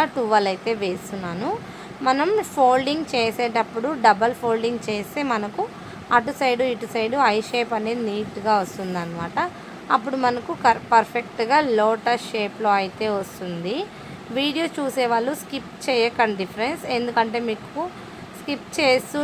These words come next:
ను-, మీరు వీడియో చూసారనుకో, మీరు వీడియో మీకు సరిగ్గా అర్థం కాదనమాట. ఇంకా ఇలాంటి వీడియోస్ మంచి మంచివి అప్‌లోడ్ చేస్తూ ఉంటాను ఫ్రెండ్స్. మీరైతే ఇలా మీ ఇంటికి డెకరేషన్ లాగా బాగా రెడీ చేసుకోవచ్చు అనమాట. ఎల్-,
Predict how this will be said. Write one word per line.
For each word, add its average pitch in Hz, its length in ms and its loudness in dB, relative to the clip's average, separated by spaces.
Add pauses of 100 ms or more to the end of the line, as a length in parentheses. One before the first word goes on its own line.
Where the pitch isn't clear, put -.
ను-, 269 180 0
మీరు 233 160 4 (100)
వీడియో 226 240 2 (100)
చూసారనుకో, 214 720 0 (760)
మీరు 277 220 2 (320)
వీడియో 262 280 0 (100)
మీకు 247 200 -6 (120)
సరిగ్గా 220 340 4 (100)
అర్థం 202 260 -2 (120)
కాదనమాట. 185 640 2 (640)
ఇంకా 262 180 2 (140)
ఇలాంటి 226 360 4 (120)
వీడియోస్ 214 400 0
మంచి 190 260 -6
మంచివి 202 300 -6
అప్‌లోడ్ 202 360 -4
చేస్తూ 202 300 -4 (100)
ఉంటాను 185 340 -4
ఫ్రెండ్స్. 254 340 -4
మీరైతే 190 480 -2 (840)
ఇలా 254 180 2 (800)
మీ 240 100 2 (120)
ఇంటికి 233 340 -4 (100)
డెకరేషన్ 208 600 -2
లాగా 190 240 4 (140)
బాగా 190 240 6 (100)
రెడీ 180 180 0 (100)
చేసుకోవచ్చు 180 640 -2
అనమాట. 170 320 -4 (200)
ఎల్-, 180 160 -2